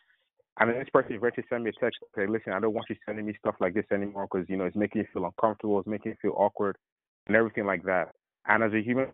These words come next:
being, I, I felt a certain way about that. But then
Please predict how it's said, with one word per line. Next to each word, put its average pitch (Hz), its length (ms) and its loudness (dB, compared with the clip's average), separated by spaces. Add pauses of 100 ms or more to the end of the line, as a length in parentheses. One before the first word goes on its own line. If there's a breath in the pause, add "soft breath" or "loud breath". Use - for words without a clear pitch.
(100)
being, 98 380 0 (580)
I, 98 580 2 (420)
I 98 180 -2 (100)
felt 113 320 -2 (240)
a 120 160 -8
certain 113 260 2
way 110 160 2
about 98 360 0
that. - 160 -4 (640)
But 113 160 2
then 113 300 0